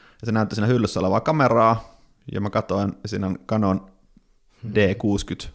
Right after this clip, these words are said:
Speaker 1: lukee siinä kamerassa. Ja mä sanoin, että "Aa, teillä on toi Canonin D kuuskymppi, että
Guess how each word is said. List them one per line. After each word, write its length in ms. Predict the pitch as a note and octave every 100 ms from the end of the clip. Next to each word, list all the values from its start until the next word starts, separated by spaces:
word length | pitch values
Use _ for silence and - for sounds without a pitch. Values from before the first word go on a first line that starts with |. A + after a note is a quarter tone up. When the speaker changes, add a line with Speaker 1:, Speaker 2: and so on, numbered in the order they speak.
| -
Speaker 1:
lukee 300 | G2+ G2 E2
siinä 120 | G2+
kamerassa. 500 | G#2 G#2 F#2+ G#2+ - A#2+ -
Ja 60 | G2+
mä 100 | G2+
sanoin, 180 | G2+
että 120 | G2+ E3+
"Aa, 120 | D#3
teillä 160 | C3
on 60 | A#2
toi 120 | A2
Canonin 360 | A#2+ A#2+ G#2 G2+
D 140 | G#2+
kuuskymppi, 560 | - A2 - F#2+ - -
että 240 | - -